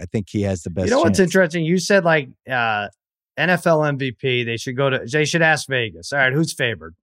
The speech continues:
Speaker 2: Who's favored? And that's who should kinda get it. They're, they're, they're on top of, or FanDuel, they're on top of who's,
Speaker 1: Yep.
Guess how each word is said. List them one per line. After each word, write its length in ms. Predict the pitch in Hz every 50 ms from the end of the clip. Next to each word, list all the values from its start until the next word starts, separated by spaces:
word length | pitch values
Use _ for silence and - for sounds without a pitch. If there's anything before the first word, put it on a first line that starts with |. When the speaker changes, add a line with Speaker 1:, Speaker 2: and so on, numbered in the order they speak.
| _
Speaker 2:
Who's 200 | - 127 135 123
favored? 280 | - - 117 104 90 92
And 80 | 95 120
that's 240 | 123 127 117 - - 123 -
who 120 | 120 123
should 200 | 110 - 117 101
kinda 220 | - 117 110 107 101
get 160 | 98 101 87
it. 100 | 85 87
They're, 140 | 104 113 110
they're, 280 | 104 123 123 123 113 - -
they're 200 | 143 135 127 127
on 140 | 120 120 117
top 280 | - 120 113 107 - -
of, 180 | 104 92 87
or 120 | 95 95 101
FanDuel, 460 | 110 - 139 139 131 127 117 113 110 113
they're 140 | 117 117
on 120 | 113 117 110
top 260 | - 117 110 107 -
of 100 | 107 98
who's, 140 | 92 104 107
Speaker 1:
Yep. 180 | 120 120 101